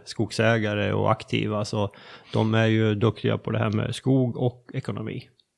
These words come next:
Vi ska också tacka vår samarbetspartner Föreningen Skogen,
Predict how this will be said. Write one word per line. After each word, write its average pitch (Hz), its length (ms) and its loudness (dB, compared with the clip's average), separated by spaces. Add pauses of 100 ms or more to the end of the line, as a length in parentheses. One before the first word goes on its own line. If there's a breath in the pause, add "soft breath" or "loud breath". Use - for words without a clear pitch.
(1900 loud breath)
Vi 165 100 8
ska 165 100 10
också 170 200 6
tacka 139 880 6
vår 135 320 6
samarbetspartner 120 1000 4
Föreningen 123 520 2
Skogen, 131 720 6